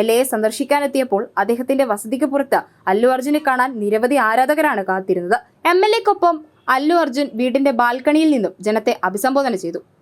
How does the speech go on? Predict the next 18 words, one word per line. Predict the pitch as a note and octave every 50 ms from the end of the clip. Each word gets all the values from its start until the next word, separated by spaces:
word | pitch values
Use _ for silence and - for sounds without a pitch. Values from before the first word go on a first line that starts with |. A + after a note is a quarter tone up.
| - F#3
എം | F#3+ G#3+ A3+
എൽ | A#3+ A#3
എയുടെ | B3+ B3 B3 C4 B3+ _ -
കൈ | G#3+ A3 B3+ C4 - - - G3
അല്ലു | G3+ A#3 C4 C4+ B3+
അർജുൻ | A#3+ A3+ C4 B3 - G#3+
ഉയർത്തുകയും | G#3+ A3 A#3 B3 - D4 D4 D4 A#3 F#3 -
ചെയ്തു. | F3 F3 A3 - - _ _ _ _ _ - E4
ഇതിന്റെ | F#4 G4+ G#4+ A4+ A#4 A4
ചിത്രങ്ങളും | F#4+ F#4 F#4 F4 F4+ F4+ F4+ E4 D4
വീഡിയോകളും | D4+ D4+ D4+ D#4 D#4 D#4 D#4 D4+ D4 D4
സോഷ്യൽ | B3+ C4 C4 D#4+ D#4 D#4+
മീഡിയ | D#4+ D4+ D4+ D4 C4+
വഴി | A#3 B3+ C4+ - B3
പ്രചരിക്കുകയും | B3+ B3+ C#4 D4 D4+ - C#4+ A#3+ A#3 G#3 G3 -
ചെയ്തിരുന്നു. | F3 E3+ F3 F3+ F#3 A3+ A3 - _ _ _ _ _ -
രവിചന്ദ്രയെ | F4 G4 G4 A4 G#4+ A#4 A4+ A4 A#4 A4 A4 G#4+ G#4+
കാണാനെത്തിയ | F4 D#4 D#4+ E4+ E4+ E4+ D#4+ E4 E4